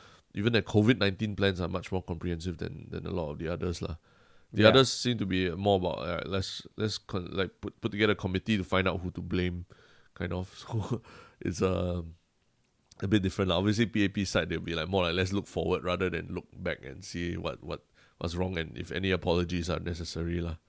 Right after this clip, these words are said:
Speaker 2: Yeah.
Speaker 1: Yeah. But it's, uh,
Speaker 2: Wow.
Speaker 1: yeah, lah, it's, uh, I mean, to, I think it's important to be an informed voter to, to, to just at least go through these summaries, lah, right? To understand,
Speaker 2: Yeah,
Speaker 1: like,
Speaker 2: that's
Speaker 1: what
Speaker 2: why.
Speaker 1: the differences are.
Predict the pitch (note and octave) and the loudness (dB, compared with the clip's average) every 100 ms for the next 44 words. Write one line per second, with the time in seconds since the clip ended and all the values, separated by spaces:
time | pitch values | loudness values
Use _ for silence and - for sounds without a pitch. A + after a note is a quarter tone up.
0 | _ _ _ _ _ A#2+ G#2+ E2+ D#2 E2 | _ _ _ _ _ 2 4 2 -2 -8
1 | _ _ _ _ _ - F#2+ G2 F#2 F#2 | _ _ _ _ _ 0 2 4 4 6
2 | F#2 G#2+ C#3 C3+ G#2+ G#2+ G#2 F#2 A2 C3+ | 6 8 8 6 6 6 6 2 0 0
3 | B2 - - _ _ G2+ G#2 G2+ G2 G#2 | -2 -12 -20 _ _ 0 2 2 0 0
4 | A#2 C#3 C#3+ A2 G2 A2+ B2 G#2+ F#2+ F2+ | 0 2 2 2 2 4 4 4 0 -2
5 | F#2 G#2+ G2+ F2+ F#2 - F#2+ F2 F2 F2+ | 0 2 2 2 0 4 2 2 -4 -4
6 | - F2 E2+ - F2+ B2 B2 - - - | -6 -6 -6 -6 2 2 2 -2 -8 -20
7 | - - - B2 D3+ B2 C3+ B2 A#2+ A#2+ | -20 -2 4 8 8 8 6 6 4 4
8 | G#2+ G2 G2 G2 F#2 E2 F2 D#2 - E2 | 4 2 2 0 0 -2 -2 -4 -4 -6
9 | F2+ F#2+ - F#2 F#2 F2 C3+ E3 G#2+ A#2+ | -4 -4 0 -2 -2 0 2 4 2 0
10 | D#3+ F2+ F2 E2+ F2+ F2 F2 E2+ E2+ | 0 0 -2 -4 -6 -2 -2 -2 -4